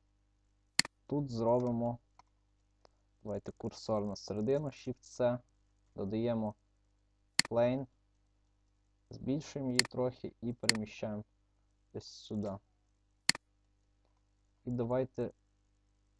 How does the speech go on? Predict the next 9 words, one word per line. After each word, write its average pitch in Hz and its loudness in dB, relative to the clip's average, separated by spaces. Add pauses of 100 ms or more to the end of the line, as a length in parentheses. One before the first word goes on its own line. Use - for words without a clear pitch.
(260)
м, 98 -4
нажмемо 110 -2 (160)
Shift - -10
S - -2 (1400)
Cursor - 0
to 107 -4
selected 123 0
і 123 0
додамо 120 2